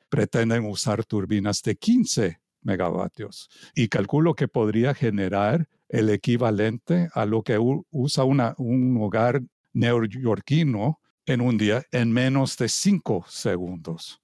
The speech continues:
Y según el fabricante de, de esa turbina, con un solo giro de las aspas, podría generar el equivalente a un, al consumo de un hogar durante un día y medio. Un solo giro de las aspas.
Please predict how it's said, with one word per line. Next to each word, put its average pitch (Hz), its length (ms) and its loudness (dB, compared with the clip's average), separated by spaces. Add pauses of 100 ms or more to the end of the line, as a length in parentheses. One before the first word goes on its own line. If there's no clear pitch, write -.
(200)
Y 123 120 2
según 143 360 4
el 127 140 2
fabricante 127 600 0
de, 110 220 0
de 113 160 -2
esa 113 200 -2
turbina, 101 640 -2 (240)
con 107 160 0
un 131 200 4
solo 147 300 2
giro 147 340 2
de 113 120 2
las 110 180 0
aspas, 98 480 -4 (420)
podría 104 460 2
generar 104 840 -2
el 101 220 -2
equivalente 107 920 0
a 101 140 -2
un, 117 340 -2 (160)
al 110 260 0
consumo 127 720 2
de 113 100 2
un 113 160 2
hogar 104 460 0
durante 104 500 -4
un 127 500 -2
día 117 220 2
y 107 160 -4
medio. 95 460 -8 (140)
Un 143 240 2
solo 123 280 0
giro 98 400 -2 (300)
de 107 80 -2
las 87 180 -6
aspas. - 540 -12